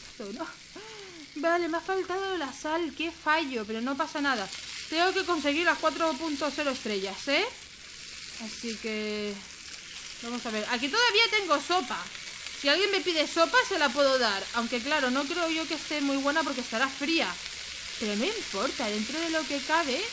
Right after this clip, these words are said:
em, no, la caliento un poquito y ya está, ¿no?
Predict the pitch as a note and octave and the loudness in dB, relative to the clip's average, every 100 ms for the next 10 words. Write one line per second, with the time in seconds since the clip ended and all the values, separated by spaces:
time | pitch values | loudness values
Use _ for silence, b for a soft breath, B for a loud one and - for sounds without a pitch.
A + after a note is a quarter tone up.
0 | - - A3+ G#3+ G3+ G3+ G3+ G3 F#3+ F#3+ | -6 -4 -2 -2 0 -2 -2 -2 -4 -4
1 | F#3+ F#3 F3 - - - - - - - | -4 -4 -6 -6 -6 -6 -6 -6 -6 -6
2 | - - - - - - - - - - | -6 -6 -6 -6 -6 -6 -6 -6 -4 -6
3 | - - - A#3 A3 A3 A#3 C#4 D#4+ D#4+ | -6 -6 -4 -2 0 2 2 2 2 2
4 | C#4+ G#3+ F#3+ D#3 - - - F3+ A3 G#3+ | 2 0 -2 -4 -6 -6 -6 -2 0 2
5 | G#3+ A3+ C#4 C#4 C#4+ G4+ F4+ C4+ D4+ E4 | 2 2 2 2 2 2 2 2 4 4
6 | A3+ | 4